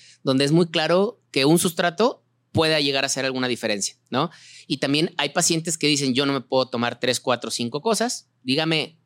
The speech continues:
una", ¿no? Entonces hay que per-, hay que individualizar. Si yo ya identifiqué cuál es el sustrato más,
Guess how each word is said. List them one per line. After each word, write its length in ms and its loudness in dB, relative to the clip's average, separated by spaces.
una", 460 2
¿no? 220 -2
Entonces 420 0
hay 140 -2
que 120 -2
per-, 260 -4
hay 140 -2
que 80 -2
individualizar. 760 0
Si 200 -2
yo 120 4
ya 100 2
identifiqué 640 -2
cuál 240 0
es 100 0
el 100 -2
sustrato 680 -2
más, 680 0